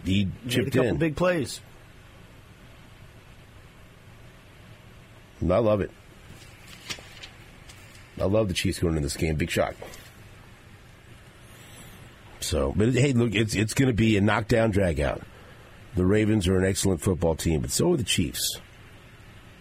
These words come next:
Speaker 1: The Ravens have a great defense, but so do the Chiefs. The Ravens have an M V P at quarterback. So do the Chiefs.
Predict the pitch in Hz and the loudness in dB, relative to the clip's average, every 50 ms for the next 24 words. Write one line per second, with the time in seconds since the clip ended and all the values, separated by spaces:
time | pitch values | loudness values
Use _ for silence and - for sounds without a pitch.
0 | - - - - - - - - - 90 92 95 113 123 151 180 160 135 - - | -20 -20 -20 -20 -20 -20 -10 -4 -2 0 2 4 4 4 4 2 2 2 2 2
1 | 120 98 90 87 76 104 117 117 98 80 92 117 123 - 120 120 - - - 110 | 2 2 2 2 2 2 2 2 2 2 2 2 2 2 0 -2 -2 -4 -4 -2
2 | - - - 208 254 277 - 113 - - - - 151 202 180 110 - - - - | 0 2 2 2 2 0 0 -2 0 0 2 2 2 2 2 0 0 -2 -2 -2
3 | - - - - - - - - - - - - - - - - - - - - | -4 -6 -10 -16 -20 -20 -20 -20 -20 -20 -20 -20 -20 -20 -20 -20 -20 -20 -20 -20
4 | - - - - - - - - - - - 92 87 95 139 156 170 170 143 160 | -16 -16 -16 -16 -18 -16 -16 -16 -14 -6 -2 0 2 4 4 4 2 2 2 2
5 | 147 135 131 143 151 147 147 151 - - 151 151 139 127 - - - 151 156 139 | 2 2 2 2 4 4 2 2 2 2 4 4 4 2 0 0 0 2 2 2
6 | 107 80 73 67 - - - - - - - - - - 220 233 240 190 - - | 2 0 0 -2 -2 -6 -12 -18 -16 -8 -4 0 2 2 4 4 2 0 0 -2
7 | - - - - 151 127 80 - - - - - - | 0 0 2 2 2 2 0 -2 -4 -4 -4 -6 -6